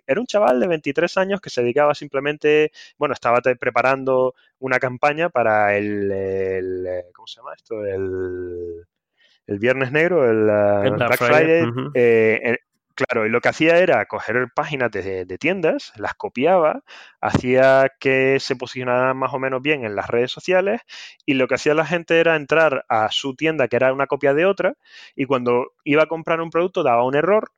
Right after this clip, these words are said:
Speaker 1: entonces a él le llegaba el producto que quería comprar y demás,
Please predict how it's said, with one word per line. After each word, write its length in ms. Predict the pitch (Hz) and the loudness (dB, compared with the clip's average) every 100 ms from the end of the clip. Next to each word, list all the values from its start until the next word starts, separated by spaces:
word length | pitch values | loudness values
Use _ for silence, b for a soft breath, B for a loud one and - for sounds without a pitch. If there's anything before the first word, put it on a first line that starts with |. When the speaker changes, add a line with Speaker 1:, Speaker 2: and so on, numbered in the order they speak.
| _ | _
Speaker 1:
entonces 380 | - 117 117 135 | -12 -6 -4 -2
a 140 | 110 113 | 0 0
él 80 | 127 | 2
le 80 | |
llegaba 420 | 131 135 156 131 107 | 2 2 2 2 0
el 60 | |
producto 320 | 104 110 110 | -2 -8 -6
que 100 | 120 | -4
quería 220 | 120 120 120 | 0 0 0
comprar 580 | 127 123 156 151 143 131 | -2 -2 0 4 2 2
y 100 | 135 | -2
demás, 500 | 151 196 254 277 | -2 -2 -2 -4